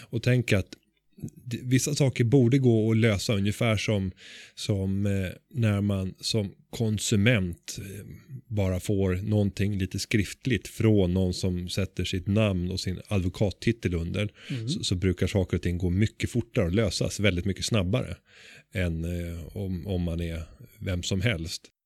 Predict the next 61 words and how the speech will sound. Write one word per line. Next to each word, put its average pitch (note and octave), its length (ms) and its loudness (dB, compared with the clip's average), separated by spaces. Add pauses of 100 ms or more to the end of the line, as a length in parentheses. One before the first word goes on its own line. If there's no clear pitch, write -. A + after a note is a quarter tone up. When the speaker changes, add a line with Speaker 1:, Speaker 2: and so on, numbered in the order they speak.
(140)
Speaker 2:
Eh, C3 160 6
visst B2 360 6
är B2+ 40 4
det A2 60 2
så. A#2 340 4
Det A#2+ 260 2
är, B2 80 -2
oftast A2+ 360 -2
är C3 120 0
det B2 60 4
ju C3 60 2
som A#2+ 140 0
du A2+ 80 0
säger A#2+ 420 0
någon G#2+ 140 -2
form G#2+ 260 0
av, G2+ 320 -6
eh, G2+ 140 -8 (400)
schackspel A#2+ 720 4
där A#2 100 2
man A#2 120 0
då A2+ 60 -2
kastar B2+ 280 -2
fram B2 300 2
damen, B2+ 580 6
eh, C#3 120 -2
lite A#2+ 220 -2
kaxigt B2+ 460 -2
för C3+ 200 -4
att B2 100 -4
försöka C#3+ 340 -6
snabbt - 280 -6
få - 80 -2
ett - 100 -2
avslut. - 580 -2
Och B2+ 60 -4
det D3 260 -2
är C3+ 60 -2
självklart B2 320 -4
respektingivande A#2 840 0
om G#2+ 140 -4
det C#3+ 60 -6
är - 40 -4
en A2 80 -4
advokat A2+ 520 -8
eller - 80 0
för B2+ 60 -2
den B2 140 2
delen A2 200 2
en A2 60 2
jurist A2+ 240 2
som - 80 -2
har A2+ 60 0
skrivit A#2 240 -2
brevet A#2+ 420 -4
än B2 60 -6
att - 100 -10
du - 100 -6
skriver A#2+ 300 -6
själv C3 300 -4
med, A#2+ 120 -2